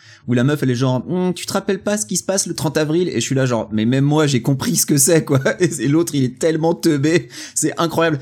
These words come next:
Raiden, en plus, c'est vraiment le ravi de la crèche, quoi. Il débarque, il connaît rien,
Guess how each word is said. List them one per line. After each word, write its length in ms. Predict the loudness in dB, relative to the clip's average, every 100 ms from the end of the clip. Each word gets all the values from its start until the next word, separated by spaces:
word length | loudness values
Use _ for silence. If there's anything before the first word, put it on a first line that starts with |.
| -6
Raiden, 360 | -2 0 2 2
en 80 | 0
plus, 140 | -2
c'est 140 | -2 0
vraiment 220 | 0 0
le 100 | 0
ravi 260 | 0 -2
de 60 | 0
la 100 | 0
crèche, 260 | 0 -4 -2
quoi. 140 | -2 -2
Il 100 | -2
débarque, 380 | 0 0 -4 -4
il 100 | -4
connaît 300 | 0 2 0
rien, 420 | 0 -2 0 0